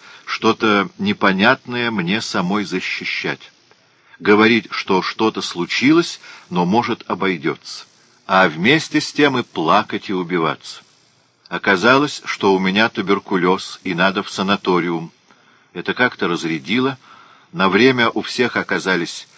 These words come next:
временные обязанности. Помни, что я все время старалась никого не обвинять, ни тебя, ни Зину, что я сама искала и тебе же преподносила каждому оправдание.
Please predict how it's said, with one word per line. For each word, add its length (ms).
временные 600
обязанности. 840
Помни, 360
что 240
я 200
все 260
время 300
старалась 580
никого 360
не 120
обвинять, 580
ни 180
тебя, 480
ни 260
Зину, 520
что 200
я 180
сама 440
искала 540
и 180
тебе 360
же 120
преподносила 840
каждому 540
оправдание. 840